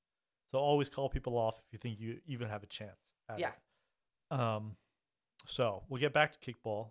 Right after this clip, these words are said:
Speaker 1: A lot to talk about there, but you've also done volleyball and recently pickleball. Talk about some of your volleyball experiences.
Speaker 2: So volleyball I got into because my husband wanted to play because kickball, it wasn't for him, but loved volleyball in high school. And so,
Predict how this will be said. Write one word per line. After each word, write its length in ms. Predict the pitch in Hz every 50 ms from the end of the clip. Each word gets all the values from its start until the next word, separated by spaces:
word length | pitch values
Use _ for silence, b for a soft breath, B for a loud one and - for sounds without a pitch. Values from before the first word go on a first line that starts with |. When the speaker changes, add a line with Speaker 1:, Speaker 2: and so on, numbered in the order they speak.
| _ _ -
Speaker 1:
A 40 | 120
lot 140 | 110 110
to 60 | - -
talk 160 | 123 117 101
about 220 | 110 107 101 -
there, 260 | - 98 95 95 95 _ -
but 100 | 113 107
you've 120 | 104 110
also 240 | 123 127 123 - 131
done 200 | 117 113 107 104
volleyball 540 | 95 113 113 113 117 110 110 113 113 113 113
and 100 | 113 107 110
recently 360 | 113 107 - - 113 107 98 - -
pickleball. 480 | - 113 - _ _ - 98 - - - _ _ _ _ _ _ -
Talk 120 | 143 139
about 200 | 135 139 131 -
some 140 | - 127 120
of 60 | 113
your 100 | 107 107
volleyball 440 | 98 104 101 104 104 104 - - -
experiences. 680 | - - - - - - - - - - 143 - - - _ _ _ _ _ _
Speaker 2:
So 420 | - - - 240 226 220 220 208 214 -
volleyball 440 | 214 202 240 269 269 269 247 233 220
I 80 | 208 202
got 180 | 196 180 170
into 240 | 170 170 170 - 185
because 400 | 160 170 156 180 160 156 143 -
my 120 | 170 160 156
husband 320 | 156 180 180 180 202 185
wanted 200 | 180 180 180 -
to 80 | - 170
play 480 | - - - - 147 127 127 139 175 - _ _ _ _ _ _ _ _
because 400 | - 156 - 175 156 147 - - _ _ _ _ _ _ _ _ _ _ -
kickball, 380 | 214 208 208 220 196 190 -
it 80 | 135 180
wasn't 240 | 170 170 170 175 160
for 80 | - 165
him, 220 | 151 151 131 135 135
but 220 | 147 139 - - 147 160
loved 260 | 156 156 151 - 131
volleyball 380 | 151 143 143 143 139 135 127
in 60 | 127 139
high 160 | 135 143 127
school. 380 | 135 - - 170 170 202 226 - _ _ _ _ _ _ _ _ -
And 120 | - 170 170
so, 480 | - - 190 170 156 156 151 139 143